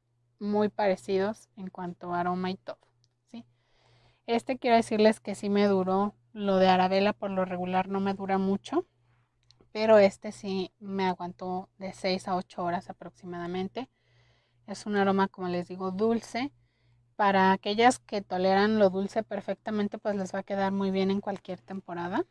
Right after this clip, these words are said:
Es un perfume económico, alrededor de ochenta pesos. Ya saben que Arabella pues es venta por catálogo. Y pues son completamente ricos. No, como les digo, no lo compraría yo el, el Olympia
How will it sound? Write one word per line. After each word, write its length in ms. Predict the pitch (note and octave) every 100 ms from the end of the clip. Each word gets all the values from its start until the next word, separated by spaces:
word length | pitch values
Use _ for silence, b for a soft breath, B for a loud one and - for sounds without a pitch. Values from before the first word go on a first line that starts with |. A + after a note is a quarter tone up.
| _ _
Es 160 | G3+ G#3
un 100 | G3
perfume 440 | G3 - F#3+ F#3
económico, 680 | - E3+ F3 G3 G3+ - A3
alrededor 600 | A3 F#3 F#3 F3+ F3+ F3+
de 80 | F3+
ochenta 400 | - G3+ F3+ F3+
pesos. 380 | - G#3 A3+ G3+
Ya 80 |
saben 320 | G3 F#3 F#3 G3
que 100 | F3+
Arabella 380 | F3 F3 F3
pues 240 | F3 F#3+ -
es 120 | F#3
venta 280 | F3 F3 F3
por 180 | - -
catálogo. 600 | F3+ - G3 G#3 B3+ - _ _ _ _ _ _ _ _ _
Y 300 | A3 A#3 B3 -
pues 500 | F#3+ F3+ F3+ - _
son 480 | - - G#3 G3 G3 - _ _ _ _ -
completamente 840 | G#3 G3 G3 F#3+ G3 G3 F#3+ F#3+
ricos. 640 | F#3+ G3 - A3 G#3+ - -
No, 720 | G3+ G3+ G#3 G#3+ A3+ A#3 A#3+ - _
como 220 | - G#3 G3
les 180 | F#3
digo, 320 | F#3 F#3+ G#3 -
no 480 | G3 G3 G3+ G#3 G#3
lo 140 | G#3+
compraría 580 | G#3+ G3 F#3+ F#3 F#3 F#3+
yo 260 | F#3 F#3+
el, 300 | F#3 F#3 F#3 - _ -
el 180 | G3
Olympia 800 | F#3 F3+ F#3 G3 - F#3 F3+ F3